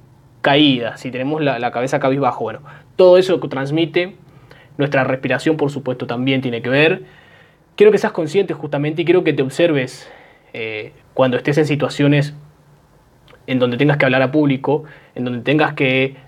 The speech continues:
hablar a cámara, para que dejes de ser tan aburrido y que te dejes enfocar solamente en terminaciones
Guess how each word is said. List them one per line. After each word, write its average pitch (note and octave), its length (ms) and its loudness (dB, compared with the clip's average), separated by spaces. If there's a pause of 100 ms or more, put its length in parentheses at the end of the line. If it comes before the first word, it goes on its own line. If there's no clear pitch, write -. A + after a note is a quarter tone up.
(120)
hablar B2 240 -4
a B2+ 100 -2
cámara, C#3 480 0 (320)
para C3+ 200 -2
que D3 120 -4
dejes F#3 260 2
de D3 100 -2
ser D3 200 -2
tan C#3+ 140 0
aburrido C3+ 400 0
y C#3+ 60 -2
que C#3+ 100 -4
te B2+ 120 -6
dejes D3 200 -2
enfocar C#3+ 280 -4
solamente C#3+ 720 0 (220)
en B2+ 180 -4
terminaciones C3 840 -2